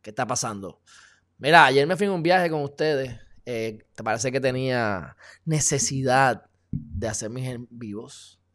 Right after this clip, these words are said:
Así que estuvimos do-, después cuando terminé el live, me di cuenta que estuvimos dos horas y cuarenta y siete minutos. Pero el análisis estuvo bastante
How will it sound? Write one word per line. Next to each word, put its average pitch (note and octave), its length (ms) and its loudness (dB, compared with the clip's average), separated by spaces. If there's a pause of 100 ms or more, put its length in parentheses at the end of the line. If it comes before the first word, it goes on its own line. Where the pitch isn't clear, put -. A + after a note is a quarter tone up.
(380)
Así G#2+ 340 -6
que A#2 600 2
estuvimos D3+ 560 0
do-, C#3 120 0
después C#3 300 0
cuando D#3+ 380 6
terminé A#2+ 480 -2
el D3 160 4
live, C3 300 6
me A#2+ 80 -6
di A#2 80 -4
cuenta B2 260 -6
que C3+ 60 -10
estuvimos C3+ 360 -6
dos A#2+ 160 0
horas C3+ 200 4
y B2 40 -2
cuarenta A2+ 360 -4
y G#2+ 40 -10
siete D3+ 440 0
minutos. C3+ 420 -2 (760)
Pero F#3+ 280 8
el D3+ 120 4
análisis D#3+ 440 4
estuvo F#3 560 6
bastante D#3+ 720 4